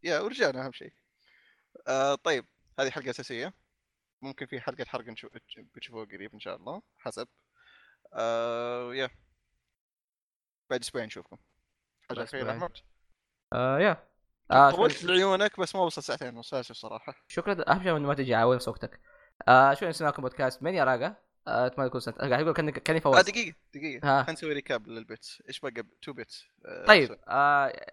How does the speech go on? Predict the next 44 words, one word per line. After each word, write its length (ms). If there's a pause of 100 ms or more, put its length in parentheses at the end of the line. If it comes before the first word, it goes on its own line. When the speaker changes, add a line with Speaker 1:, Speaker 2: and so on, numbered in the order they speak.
Speaker 2:
ال-، 240
إذا 200
وصلنا 340
لنهاية 180
الحلقة، 560
خلينا 160
نقول 120
إيش 120
البيتس. 420
آه، 220
بكل 200
بساطة، 500 (400)
تحديات 420
بيني 140
وبين 120
دحوم 240
كل 140
حلقة 420 (300)
على 180
أشياء 280
سواء 260
كانت 200
بنفس 180
الحلقة 320
أو 120
مستقبلية. 760 (580)
آه، 720 (800)
حاليًا 260
دحوم 300
قال 100
في 60
الحلقة 300
هذه 80
كم 200
هتكون 220
مدتها، 280
أنا 100
قلت 160
ساعتين 260
ونص. 480 (200)
آه، 120
قلت 160
ساعتين 220
عفوًا. 300